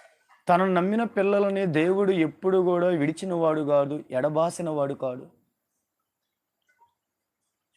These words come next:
ఆనాడు ఇజ్రాయెల్ ప్రజల మధ్యలో ఉండి నడిపించి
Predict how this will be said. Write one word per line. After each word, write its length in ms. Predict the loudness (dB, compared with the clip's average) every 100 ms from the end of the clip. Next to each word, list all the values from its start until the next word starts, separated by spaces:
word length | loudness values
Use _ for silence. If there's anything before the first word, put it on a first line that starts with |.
| -20 -20 _
ఆనాడు 380 | 0 4 4 4
ఇజ్రాయెల్ 500 | 2 0 2 2 2
ప్రజల 500 | 0 0 2 4 2 0
మధ్యలో 480 | -4 -4 -2 -2 2
ఉండి 220 | 2 0
నడిపించి 640 | -2 -2 -2 -6 -8 -12